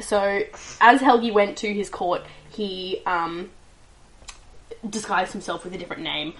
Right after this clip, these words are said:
whatever, and then when he figured that he was safe, he sent word out to everyone to say, "I'm in your palace, and come and get me." And Hunding was like, "Okay, well, I'm gonna fucking come get you and kill you, because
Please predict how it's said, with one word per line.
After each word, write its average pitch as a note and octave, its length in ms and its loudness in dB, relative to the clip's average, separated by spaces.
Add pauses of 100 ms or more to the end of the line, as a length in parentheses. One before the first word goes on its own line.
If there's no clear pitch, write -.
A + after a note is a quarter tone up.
(200)
whatever, D3+ 420 -2 (160)
and G#3 140 -2
then F#3+ 140 -4
when F3+ 140 -6
he F3+ 280 -4
figured F#3 360 0
that F3+ 80 -4
he F#3 160 -8
was E3 140 -6
safe, G#3+ 500 2 (180)
he G#3+ 320 -6
sent G3 360 -4
word F#3+ 320 0
out F3 220 -2
to G3 80 -6
everyone F3 240 -6
to G3+ 80 -12
say, F3+ 380 -2 (440)
"I'm A#3 320 6
in A3 200 8
your A#3+ 500 10
palace, G#4+ 580 12 (160)
and B3+ 400 4
come C#4+ 140 8
and F#4+ 80 4
get - 140 2
me." D#4+ 220 4
And C#4 140 8
Hunding B3 220 4
was A3+ 120 4
like, G#3 220 2
"Okay, A3+ 240 -2
well, G#3 120 -2
I'm G3+ 100 -6
gonna G#3 120 -6
fucking G#3+ 280 -4
come A#3 200 0
get A#3 200 0
you G#3+ 100 -4
and F#3+ 120 -8
kill A#3+ 200 4
you, G#3 160 0
because G3+ 320 -6